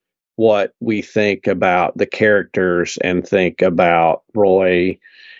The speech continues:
in a way that this show has touches of that, that humanize people or do things here and that.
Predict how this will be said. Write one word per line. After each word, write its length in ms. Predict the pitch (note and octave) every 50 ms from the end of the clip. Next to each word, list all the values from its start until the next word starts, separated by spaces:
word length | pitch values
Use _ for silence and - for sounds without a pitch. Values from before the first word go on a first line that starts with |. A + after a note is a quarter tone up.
| - _ _
in 140 | - A2 A2+
a 80 | A2 G2+
way 760 | G2+ G#2 A2+ A#2 A#2 A2+ A2 G#2+ G2+ G2+ G2 G2 G2 F#2+ - _ _ _ _
that 460 | - B2 A#2+ A2 G#2 G#2 G2 F#2+ - - _ _ - _ _ _ _ _ _ _ _ -
this 120 | E3 D#3+
show 300 | D#3 - - F#3 E3+ D#3
has 260 | C3+ - C#3+ C3 - -
touches 460 | - B2+ A2+ A2 - - C3 B2 B2
of 120 | C#3 A#2+
that, 360 | B2+ C3 B2+ C3 C3+ - -
that 160 | A#2+ A#2+ A2 -
humanize 600 | - - A#2+ B2 A#2 A2 A2+ A2+ A2+ A2+ A2 -
people 360 | - - A#2 A2+ A#2 - A2+
or 200 | A2+ A2 G#2+ G#2
do 180 | F#2+ A2+ G#2+ G2+
things 300 | - - G#2+ G#2+ G#2 -
here 160 | - A2+ G#2+
and 80 | G2 G2+
that. 220 | G2+ G2+ - -